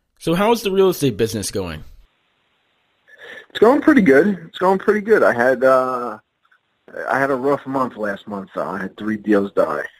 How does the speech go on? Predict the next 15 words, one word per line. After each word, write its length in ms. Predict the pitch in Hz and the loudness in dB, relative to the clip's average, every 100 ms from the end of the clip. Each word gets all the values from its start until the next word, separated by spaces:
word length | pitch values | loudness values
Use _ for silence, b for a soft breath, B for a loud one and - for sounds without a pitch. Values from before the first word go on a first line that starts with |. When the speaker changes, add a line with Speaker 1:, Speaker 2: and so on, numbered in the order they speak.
| _ - | _ -10
Speaker 2:
and, 300 | 101 87 87 | -8 -6 -6
uh, 320 | 85 76 71 B B B B B B B | -4 -4 -8 B B B B B B B
one 420 | - 110 131 123 127 | -2 4 6 6 8
literally, 500 | 127 120 113 101 95 B B B B | 8 6 4 2 -4 B B B B
one 220 | 110 107 | -12 -8
literally, 380 | 107 101 98 95 - _ _ | -8 -8 -8 -14 -16 _ _
you 100 | 101 | -6
know, 260 | 104 87 - _ _ _ _ _ _ _ _ _ | -4 -4 -8 _ _ _ _ _ _ _ _ _
passed 340 | 101 104 90 | 2 2 2
away. 320 | 104 101 95 | 0 2 2
So 180 | 90 - | 0 0
that 120 | 95 | 0
was 160 | 90 92 | 0 -4
kinda 240 | - 95 | -2 -2
tough. 320 | 95 92 85 | 0 0 0